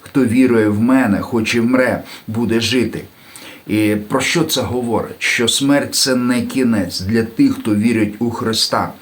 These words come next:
вірять в Його воскресіння. Е, от, то є гарантія нашого воскресіння. Бо Христос що? Він воскрес з мертвих. А я спілкувався з одною людиною, і, е, вона мені казала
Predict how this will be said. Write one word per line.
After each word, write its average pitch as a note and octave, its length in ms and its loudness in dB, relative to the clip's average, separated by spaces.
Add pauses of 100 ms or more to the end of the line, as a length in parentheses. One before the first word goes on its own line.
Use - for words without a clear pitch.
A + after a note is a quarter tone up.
(360)
вірять A#2 360 0
в - 20 0
Його B2 260 2
воскресіння. A2+ 1000 0 (760)
Е, E2+ 180 -2 (140)
от, F#2 220 -2 (160)
то C3 100 0
є B2+ 180 4
гарантія A#2+ 840 0 (100)
нашого B2+ 680 0
воскресіння. G2 800 -4 (440)
Бо B2+ 160 0
Христос C3+ 540 2
що? F#2+ 280 0 (100)
Він B2+ 200 2
воскрес A#2 500 -2
з G2 60 -2
мертвих. G#2 440 -4 (800)
А G#2+ 300 0
я A#2 180 2
спілкувався A2+ 720 0
з G2+ 120 -2
одною A2 320 0
людиною, G#2+ 760 0
і, G2 140 -2
е, F#2 200 0 (600)
вона G#2+ 540 2
мені G2+ 260 4
казала G2 640 0